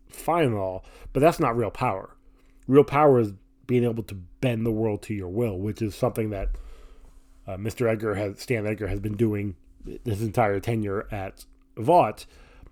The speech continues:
It's kind of something that Stormfront was doing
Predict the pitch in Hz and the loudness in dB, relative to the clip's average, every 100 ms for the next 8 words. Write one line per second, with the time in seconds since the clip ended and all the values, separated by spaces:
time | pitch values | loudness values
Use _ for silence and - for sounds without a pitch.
0 | - - 98 - - 98 104 101 104 120 | -16 -14 -14 -14 -8 -4 -4 -2 -2 0
1 | 120 131 - 104 104 120 120 - - 139 | -2 -4 -6 -6 -2 0 0 -2 -4 -2
2 | 123 92 107 117 131 147 | -2 -2 0 2 2 0